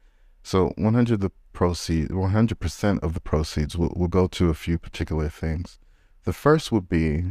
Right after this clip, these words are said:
um, expressions of just being through art. And what I envision as we raise money for this year is on the twenty-third of February, commemorating our, our brother we lost just for running, um, we'll have a, um, art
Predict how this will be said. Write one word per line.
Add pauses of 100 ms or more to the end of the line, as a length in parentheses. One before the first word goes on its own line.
(180)
um,
expressions
of
just
being
through
art. (640)
And
what
I
envision (720)
as
we
raise
money
for
this
year
is
on
the
twenty-third
of
February, (140)
commemorating
our,
our
brother
we
lost
just
for
running, (460)
um,
we'll
have (100)
a, (640)
um,
art